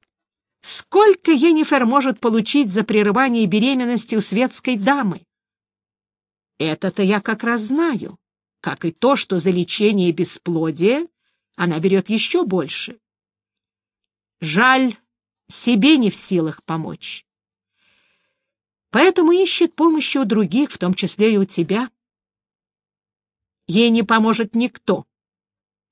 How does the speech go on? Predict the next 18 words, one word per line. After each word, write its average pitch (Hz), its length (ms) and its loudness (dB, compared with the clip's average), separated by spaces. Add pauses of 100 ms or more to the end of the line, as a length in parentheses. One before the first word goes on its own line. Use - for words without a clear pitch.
Это 180 160 -4
совершенно 214 560 0
исключено. 156 680 -6 (1200)
Она 190 240 2
волшебница. 214 920 0 (1200)
Как 208 260 0
у 220 60 4
большинства 214 760 0
магичек, 196 760 -2 (560)
у 196 100 4
неё 208 460 6
атрофированные, 208 1120 0 (460)
совершенно 269 840 2
непроизводительные 233 1120 0
гонады, 208 720 0 (160)
и 202 100 2
это 233 240 2
необратимо. 214 840 0